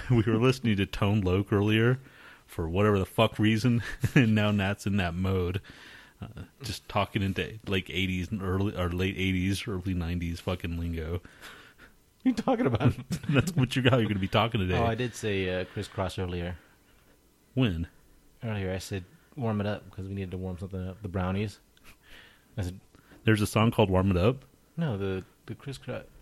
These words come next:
Speaker 2: What's the fucking song? Where it says, "Daddy Mac is gonna, Mac Daddy's gonna," is like, <laughs>
Speaker 1: Jump.
Speaker 2: "Warm it up." Yeah, jump. It's like, "Warm it
Speaker 1: Okay.
Speaker 2: up, Chris.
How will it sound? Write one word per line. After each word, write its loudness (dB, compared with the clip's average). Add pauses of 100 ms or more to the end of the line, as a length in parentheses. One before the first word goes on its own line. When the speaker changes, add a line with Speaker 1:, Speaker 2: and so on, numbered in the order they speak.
(460)
Speaker 2:
What's -6
the -6
fucking -4
song? -2 (1300)
Where 0
it 2
says, 0
"Daddy 0
Mac -4
is -6
gonna, -4
Mac -8
Daddy's -4
gonna," -8 (120)
is -6
like, -6 (340)
<laughs> -14
Speaker 1:
Jump. 4
Speaker 2:
"Warm 2
it 0
up." -4
Yeah, 0
jump. -4
It's -10
like, -4
"Warm -2
it -2
Speaker 1:
Okay. 0
Speaker 2:
up, -8
Chris. -4